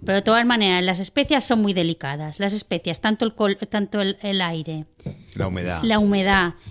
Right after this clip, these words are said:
Speaker 1: el sol, la
Speaker 2: Mm.
Speaker 1: luz, los
Speaker 2: Me
Speaker 1: deteriora
Speaker 2: varía
Speaker 1: mucho.
Speaker 2: rápido,
Speaker 1: Y
Speaker 2: sí.
Speaker 1: la verdad es que es mejor, mm,
Speaker 2: Un
Speaker 1: ya
Speaker 2: envase.
Speaker 1: ten-, tenlos envasados,
Speaker 2: Mm.
Speaker 1: porque yo me voy a ferias y tal, y todo lo que tengo solo de muestra,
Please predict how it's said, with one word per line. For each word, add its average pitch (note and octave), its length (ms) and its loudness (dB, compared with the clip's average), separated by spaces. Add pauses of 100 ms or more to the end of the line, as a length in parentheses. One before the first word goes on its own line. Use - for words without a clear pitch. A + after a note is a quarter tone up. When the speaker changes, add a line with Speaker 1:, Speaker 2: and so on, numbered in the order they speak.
Speaker 1:
el G#3 220 -2
sol, G3+ 380 0
la F3+ 120 2
Speaker 2:
Mm. F3+ 40 0
Speaker 1:
luz, D4+ 280 2 (220)
los G3 260 0
Speaker 2:
Me F#3+ 60 -4
Speaker 1:
deteriora G3+ 400 4
Speaker 2:
varía A#3+ 200 6
Speaker 1:
mucho. F#3+ 300 0
Speaker 2:
rápido, E2+ 420 -4
Speaker 1:
Y A3 60 -8
Speaker 2:
sí. F#3+ 60 0
Speaker 1:
la F3+ 120 0
verdad F3+ 400 -2
es G#3 140 -4
que F3 240 -4 (460)
es G#3 200 0
mejor, G#3 540 0 (320)
mm, A3 60 -6
Speaker 2:
Un F#3+ 280 -2
Speaker 1:
ya G3+ 320 2
Speaker 2:
envase. F#2+ 400 2
Speaker 1:
ten-, G#3+ 280 0
tenlos G#3 360 -2
envasados, E3 720 -4
Speaker 2:
Mm. - 80 -2
Speaker 1:
porque F3 340 -4 (380)
yo F#3+ 340 -2
me F#3+ 160 -4
voy F#3+ 140 -2
a F#3+ 80 -2
ferias F#3+ 400 -4
y G3 60 -6
tal, A3 220 0
y B3+ 80 -2
todo G#3 200 2
lo G3+ 140 2
que G3+ 100 -2
tengo F#3 240 -2
solo G#3 220 0
de G#3 160 2
muestra, G3+ 720 2